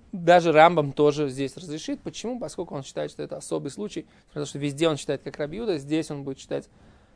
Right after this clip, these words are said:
э, что даже Раби Юда согласен, что это можно. Э, Гемара сейчас будет обсуждать только вопрос,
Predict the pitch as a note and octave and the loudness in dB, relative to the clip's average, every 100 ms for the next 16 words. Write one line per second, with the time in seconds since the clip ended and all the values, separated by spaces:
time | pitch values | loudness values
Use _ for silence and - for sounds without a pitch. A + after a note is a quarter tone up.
0 | _ _ _ - C#3+ - C#3 - C3+ B2 | _ _ _ -10 -8 -8 -12 -8 -6 -6
1 | - _ - C#3 C3 C3 C3 C3 B2+ C3 | -10 _ -8 -4 -4 -4 -4 -6 -6 -6
2 | B2+ - - C3+ G#3 D#4 D#4+ - - _ | -8 -8 -14 -10 -4 -4 -4 -10 -20 _
3 | _ _ - - _ _ _ _ _ _ | _ _ -20 -20 _ _ _ _ _ _
4 | _ _ _ _ _ _ - - C#3 C3+ | _ _ _ _ _ _ -18 -6 -2 0
5 | C3+ C3 C3+ D3 D3+ E3 G3+ C4+ A3 A#3+ | 2 2 0 -2 0 2 4 4 4 6
6 | A3 - - - A3 G3+ - F#3 B3+ B3 | 6 4 -6 0 2 2 0 6 8 8
7 | - - - G#3+ A#3 G3+ F3 D#3+ F#3 G3+ | 12 12 12 12 12 10 8 8 8 8
8 | - | 6